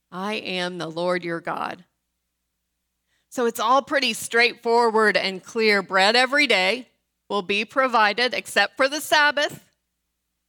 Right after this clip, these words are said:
But every day you pick up and you eat what is needed. But there's confusion. The people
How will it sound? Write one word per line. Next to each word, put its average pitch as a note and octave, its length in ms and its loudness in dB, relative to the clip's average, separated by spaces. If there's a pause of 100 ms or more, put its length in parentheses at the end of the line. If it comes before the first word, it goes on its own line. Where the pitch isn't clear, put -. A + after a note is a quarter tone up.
But G3 100 -12
every B3+ 320 -2
day A#3+ 220 2
you A3+ 160 -2
pick C4+ 320 -4
up C4 260 2
and A3+ 160 0
you A3 140 -6
eat A#3+ 440 -8
what G#3+ 200 2
is G#3+ 180 -2
needed. G#3 680 -2 (1900)
But F#3+ 120 -8
there's A3+ 240 2
confusion. F#3+ 840 -4 (960)
The G3+ 80 -4
people B3 760 0